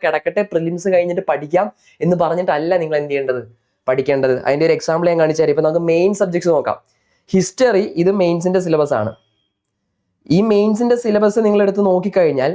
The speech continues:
നിങ്ങൾ പ്രിലിംസിൽ പഠിക്കേണ്ട എല്ലാ ടോപ്പിക്കുകളും ഈ മെയിൻസിന്റെ പഠനത്തിൽ തന്നെ നിങ്ങൾക്ക് എന്ത് ചെയ്യാൻ പറ്റും? കവർ ചെയ്യാനായിട്ട് പറ്റും. ഹിസ്റ്ററിയുടെ കേസിൽ സെറ്റാണോ?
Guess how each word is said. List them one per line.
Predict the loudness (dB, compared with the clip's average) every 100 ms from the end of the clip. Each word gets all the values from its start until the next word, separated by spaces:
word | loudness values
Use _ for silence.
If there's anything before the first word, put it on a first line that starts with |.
| -6 _ _
നിങ്ങൾ | 0 0 0
പ്രിലിംസിൽ | 0 2 2 0 2 0 2
പഠിക്കേണ്ട | 0 0 -2 0 0 0 0
എല്ലാ | 0 0 0 2 0 0 0
ടോപ്പിക്കുകളും | -2 -2 -2 0 0 -2 -6
ഈ | -4 0
മെയിൻസിന്റെ | 0 -2 -2 -2
പഠനത്തിൽ | 0 -2 -2 -2
തന്നെ | -2
നിങ്ങൾക്ക് | -2 -4
എന്ത് | -2
ചെയ്യാൻ | -2 -2
പറ്റും? | -8 -12 -20 _ _ -4
കവർ | 0 2
ചെയ്യാനായിട്ട് | 0 0 -4
പറ്റും. | -6
ഹിസ്റ്ററിയുടെ | -6 -2 0 2
കേസിൽ | 2 -2 -10 -14 _ _ _ _ -6
സെറ്റാണോ? | -2 0 0